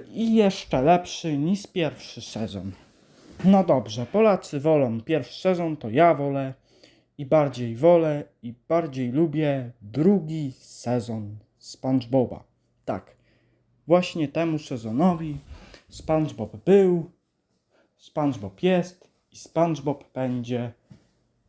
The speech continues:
popularny. Tak. Tak,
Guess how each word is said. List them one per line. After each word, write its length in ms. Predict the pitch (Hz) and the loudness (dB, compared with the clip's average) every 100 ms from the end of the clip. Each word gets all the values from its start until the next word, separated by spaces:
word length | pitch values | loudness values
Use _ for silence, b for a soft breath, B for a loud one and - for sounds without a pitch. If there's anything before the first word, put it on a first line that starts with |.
| _ _ _ - | _ _ _ -2
popularny. 920 | 170 180 - 147 151 139 110 98 87 80 _ _ _ _ _ _ _ | 0 2 0 2 2 2 -2 -12 -18 -20 _ _ _ _ _ _ _
Tak. 440 | 127 123 _ - - - - _ - _ _ _ _ _ - b b b b b b - _ _ _ - - - _ B B B B - | -8 -8 _ -20 -14 -14 -16 _ -20 _ _ _ _ _ -20 b b b b b b -20 _ _ _ -16 -16 -18 _ B B B B 2
Tak, 260 | 143 - | 2 2